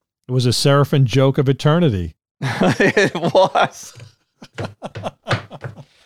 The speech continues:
Speaker 2: Oh, boy. And then he says again, "If we are all, if we are only members of the human race, through su-,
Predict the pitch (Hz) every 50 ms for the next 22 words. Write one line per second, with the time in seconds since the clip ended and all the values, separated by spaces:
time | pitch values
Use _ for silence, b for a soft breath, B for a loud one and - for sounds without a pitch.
0 | b b b b b b b b b _ _ _ _ - 143 131 123 107 - -
1 | - 107 110 92 90 - _ _ _ _ _ _ _ _ _ - - _ 127 123
2 | 127 131 131 127 - - 139 120 117 113 135 120 98 95 - 117 117 - 113 120
3 | 123 127 110 - _ _ _ _ - 135 120 - 135 131 127 - 131 127 131 131
4 | - - _ - 117 139 147 143 131 123 123 123 120 110 113 107 110 98 107 104
5 | 110 110 107 101 101 104 101 101 - - 120 - - - 113